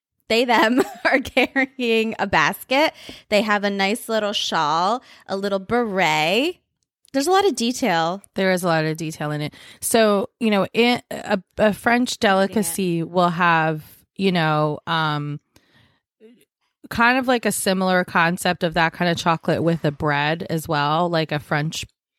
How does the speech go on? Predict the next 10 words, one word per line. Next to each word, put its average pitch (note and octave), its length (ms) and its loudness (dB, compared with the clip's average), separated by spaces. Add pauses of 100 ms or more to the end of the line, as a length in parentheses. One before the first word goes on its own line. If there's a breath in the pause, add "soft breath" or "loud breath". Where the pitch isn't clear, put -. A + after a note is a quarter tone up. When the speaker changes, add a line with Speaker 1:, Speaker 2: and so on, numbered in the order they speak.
Speaker 2:
bread. D#3+ 460 0 (320 loud breath)
So - 140 -2
I F#3 60 4
feel A#3 220 2
like A#3 200 2
this F#3 340 0
combination E3+ 1040 0
has D3+ 540 -2
that C#3+ 420 -2 (720)
flavoring, D#4+ 1040 0